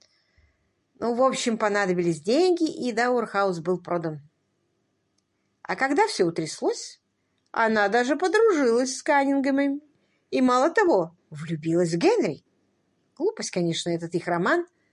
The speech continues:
Слава богу, что ничем это не кончилось, а то бы она его в порошок стерла. Она же тиранка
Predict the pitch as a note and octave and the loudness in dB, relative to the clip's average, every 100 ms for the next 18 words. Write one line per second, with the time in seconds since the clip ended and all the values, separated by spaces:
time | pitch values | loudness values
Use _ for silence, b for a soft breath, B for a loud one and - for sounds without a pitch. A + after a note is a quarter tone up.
0 | _ _ - F3+ F3 G#3+ F#3+ - F3+ E3+ | _ _ -4 0 2 2 0 -2 -2 -2
1 | G#3 F3 E3+ D#3+ D#3 B3 E4 F4 F4+ F4 | 0 -2 -2 -4 -2 0 0 0 0 -2
2 | - _ _ _ _ - C#3 - A3 G3 | -16 _ _ _ _ -12 -10 -2 0 2
3 | G#3 G3+ G#3+ G#3 G3 - G3 F#3 - D4 | 2 2 2 2 0 0 -2 -2 -2 -6
4 | - F3+ D#3 D#3 D#3 _ _ _ _ _ | -4 -4 -2 -4 -8 _ _ _ _ _
5 | _ _ _ - F#3+ G3+ G#3 C4+ D#4 G#4 | _ _ _ -6 -4 -2 -2 0 2 2
6 | D#4+ - B2+ | 2 -2 -10